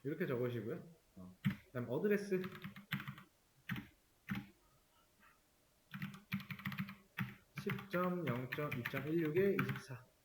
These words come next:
이렇게 적을 거예요. 그다음에 게이트웨이는 아까 십 점 영 점 이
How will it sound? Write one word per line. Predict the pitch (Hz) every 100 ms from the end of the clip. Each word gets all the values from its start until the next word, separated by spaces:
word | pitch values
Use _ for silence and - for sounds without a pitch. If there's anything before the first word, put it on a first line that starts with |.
| -
이렇게 | 131 156
적을 | 127 101 98
거예요. | 92
그다음에 | - 107 -
게이트웨이는 | 139 139 143 135 165 208 226 233 226 - - - - - - - - - - _ _ _ _ - - -
아까 | 135 165 165
십 | - -
점 | 202 196 151
영 | 135
점 | -
이 | 120